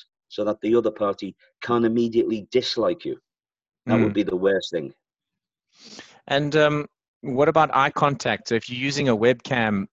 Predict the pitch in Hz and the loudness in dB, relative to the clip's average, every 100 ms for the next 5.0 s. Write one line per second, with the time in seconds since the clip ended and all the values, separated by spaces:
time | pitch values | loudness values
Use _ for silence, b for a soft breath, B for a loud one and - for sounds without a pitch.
0 | - - - _ _ _ _ _ - - | -16 -20 -20 _ _ _ _ _ -6 -4
1 | - 113 117 113 - - 127 - - 98 | -2 -2 -2 -2 -6 -8 -16 -14 -6 -2
2 | 120 - 117 110 117 110 110 101 107 104 | -2 0 -2 0 -2 -2 -8 -8 -6 -6
3 | 104 104 - 104 101 101 90 - 123 127 | -8 -12 -14 -14 -10 -10 -12 -10 -8 -8
4 | 127 135 - 87 87 87 87 87 87 80 | -10 -14 -12 -8 -6 -6 -6 -6 -6 -8